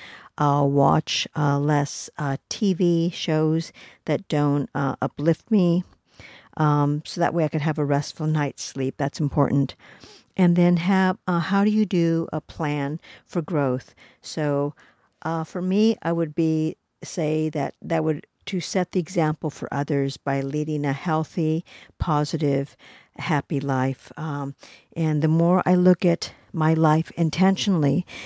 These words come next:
it helps me to, uh, to see the big picture.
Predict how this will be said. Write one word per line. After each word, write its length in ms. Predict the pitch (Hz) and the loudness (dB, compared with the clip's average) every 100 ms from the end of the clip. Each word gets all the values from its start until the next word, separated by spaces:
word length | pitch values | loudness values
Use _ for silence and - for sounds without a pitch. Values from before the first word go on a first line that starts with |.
| - - | -18 0
it 120 | 170 160 | 4 8
helps 380 | 185 175 - | 8 8 4
me 300 | 180 165 160 | 4 6 6
to, 520 | 160 - 165 151 151 156 - - - - _ - | 2 2 4 6 6 2 -6 -20 -20 -20 _ 4
uh, 120 | 175 | 6
to 100 | - | 6
see 360 | 220 - 202 196 | 2 8 10 10
the 100 | 185 | 8
big 220 | 185 226 | 8 6
picture. 440 | - 151 - 135 | 4 -4 0 0